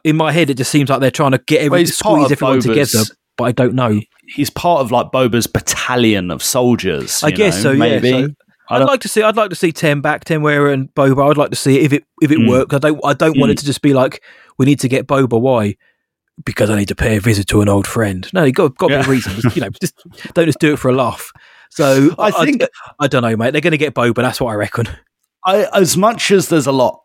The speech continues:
Speaker 2: to love with this episode, and there's a lot of silly stuff that maybe I wish they
Speaker 1: <laughs>
Speaker 2: took the silly stuff and sprinkled it, th-, you know, throughout
Speaker 1: A bit more
Speaker 2: the
Speaker 1: liberal, yeah.
Speaker 2: season.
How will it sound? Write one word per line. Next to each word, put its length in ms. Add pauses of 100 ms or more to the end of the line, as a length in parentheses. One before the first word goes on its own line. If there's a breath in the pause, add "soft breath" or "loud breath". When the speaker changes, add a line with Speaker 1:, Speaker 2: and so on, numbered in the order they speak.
Speaker 2:
to 120
love 380
with 180
this 220
episode, 680 (180)
and 200
there's 180
a 60
lot 360
of 300 (220)
silly 400
stuff 300
that 100
maybe 380
I 60
wish 280
they 260 (180)
Speaker 1:
<laughs> 160
Speaker 2:
took 220
the 80
silly 260
stuff 300
and 100
sprinkled 680
it, 220
th-, 160
you 160
know, 160
throughout 840
Speaker 1:
A 40
bit 80
more 140
Speaker 2:
the 60
Speaker 1:
liberal, 220
yeah. 60
Speaker 2:
season. 300